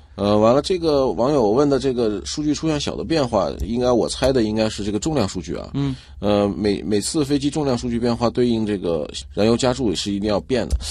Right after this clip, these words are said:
Speaker 1: 但是我们不是说每次都会重新计算，因为在我们的飞行计划上有一个这个快速算法，它标识了重量每变化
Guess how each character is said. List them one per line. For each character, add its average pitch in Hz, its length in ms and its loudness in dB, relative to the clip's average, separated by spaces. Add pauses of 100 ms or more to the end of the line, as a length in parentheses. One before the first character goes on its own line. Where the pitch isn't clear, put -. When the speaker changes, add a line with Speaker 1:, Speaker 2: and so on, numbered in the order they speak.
(160)
Speaker 1:
但 156 140 -4
是 160 140 -4
我 92 220 0
们 101 180 0 (520)
不 156 100 2
是 165 80 2
说 165 180 4
每 104 200 4
次 - 260 -4
都 123 160 4
会 120 220 0
重 101 200 -8
新 120 140 -2
计 127 100 -6
算， 110 240 -2
因 147 120 0
为 160 100 0
在 147 140 -2
我 110 80 0
们 90 100 -2
的 117 60 0
飞 131 120 -4
行 139 120 -2
计 139 120 -4
划 139 200 0
上 107 200 2 (180)
有 87 220 0
一 101 120 0
个 117 260 4
这 110 160 0
个 92 100 -8
快 139 200 2
速 139 100 0
算 156 180 2
法， - 140 -4 (420)
它 120 140 -4
标 139 200 4
识 98 200 -4
了 107 300 2 (240)
重 147 140 0
量 139 140 8
每 90 140 4
变 123 200 4
化 117 380 2